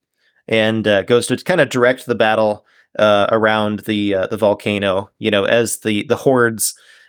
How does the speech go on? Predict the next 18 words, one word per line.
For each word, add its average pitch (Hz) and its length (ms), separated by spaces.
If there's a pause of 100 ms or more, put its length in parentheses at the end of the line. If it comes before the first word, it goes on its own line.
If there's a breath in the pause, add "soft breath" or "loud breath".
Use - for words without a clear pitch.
of 104 160
the 110 60
Golden 110 300
Empire 104 400
start - 300
charging 113 480
up, 107 180
screaming 123 460
and 110 80
charging 110 420
up, 107 180
thundering 107 500
up - 160
the 104 100
hill, 101 380 (560 soft breath)
uh, 92 120
the 92 120
hillside. 98 560